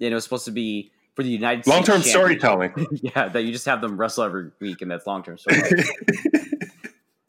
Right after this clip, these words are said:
Speaker 1: So it was supposed to be that, that fatal four-way, uh, for the United States Championship, and they could have, they could have actually, it could have been a fun match, could have been an elimination match in a, you know, a card with no fans. Uh,
Speaker 2: Yeah, you
Speaker 1: but
Speaker 2: can't do anything with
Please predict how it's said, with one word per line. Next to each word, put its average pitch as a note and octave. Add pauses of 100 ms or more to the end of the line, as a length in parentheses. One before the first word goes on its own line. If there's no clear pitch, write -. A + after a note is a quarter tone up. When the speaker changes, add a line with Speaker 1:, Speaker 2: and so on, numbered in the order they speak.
(240)
Speaker 1:
So F3+
it F3+
was F#3
supposed A#3+
to G3+
be F#3
that, C#3+
that -
fatal D3+
four-way, B2 (440)
uh, A#2
for C3
the A#2+
United A#2
States -
Championship, B2
and C#3
they -
could F3+
have, C3+
they C3
could D3+
have C3+
actually, A#2 (160)
it -
could D#3
have D3
been C3+
a A#2+
fun B2
match, G#2
could C3
have A#2
been A2
an A2
elimination G2
match G2
in G2
a, F2 (300)
you F2+
know, D#2+
a D#2
card F2
with E2
no D#2+
fans. G2+ (480)
Uh, -
Speaker 2:
Yeah, G2+
you F2+
Speaker 1:
but F3
Speaker 2:
can't F3+
do A#2
anything G2+
with -